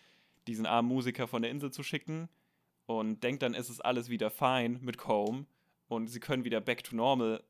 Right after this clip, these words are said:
gehen und dann lädt er ihn wieder in, in, in den Pub ein und wartet da auf ihn und dann findet er die restlichen vier Finger vor.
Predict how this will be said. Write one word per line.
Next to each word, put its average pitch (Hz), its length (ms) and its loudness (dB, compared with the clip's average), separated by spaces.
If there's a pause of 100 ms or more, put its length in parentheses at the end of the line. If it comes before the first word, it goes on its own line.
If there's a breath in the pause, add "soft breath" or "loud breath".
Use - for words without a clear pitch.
(180)
gehen 120 520 -4 (100)
und 117 160 -4
dann 107 360 -2 (380)
lädt 117 220 2
er 107 100 4
ihn 110 140 2
wieder 107 220 0
in, 101 260 -8
in, 98 320 -6
in - 160 -12
den 87 100 -8
Pub - 260 0
ein 123 300 2
und 101 140 -10
wartet 117 320 0
da 104 100 -2
auf 101 220 -6
ihn 104 340 -8 (1080 soft breath)
und 104 160 -6
dann 107 160 6
findet 98 280 0
er 95 80 2
die 92 160 -2
restlichen 98 400 -6
vier - 180 -10
Finger 80 280 -10
vor. 78 320 -8